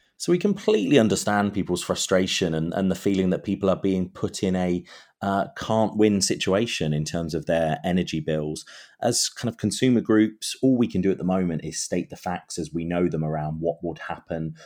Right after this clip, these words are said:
or what potentially could happen if people don't pay their energy bills. What we'd say to people in that situation is it's really important to engage. And we know that that can be scary, kind of taking that step to speak to someone about your financial worries.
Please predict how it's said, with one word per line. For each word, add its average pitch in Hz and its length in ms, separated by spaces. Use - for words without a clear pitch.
or 82 160
what - 180
potentially 80 420
could 95 220
happen 80 320
if 78 140
people 78 260
don't 76 240
pay 78 160
their 73 220
energy 78 320
bills. 73 400
What 156 160
we'd 165 140
say 143 220
to - 100
people 104 240
in 90 80
that 82 140
situation 85 680
is 73 200
it's - 120
really 127 520
important 98 600
to 85 100
engage. 78 760
And 90 280
we 101 80
know 113 420
that 82 180
that 92 220
can 82 140
be 78 120
scary, 90 600
kind 87 200
of 78 80
taking 90 340
that - 160
step - 380
to - 120
speak - 360
to - 80
someone 98 320
about 87 260
your 85 160
financial 90 600
worries. 90 460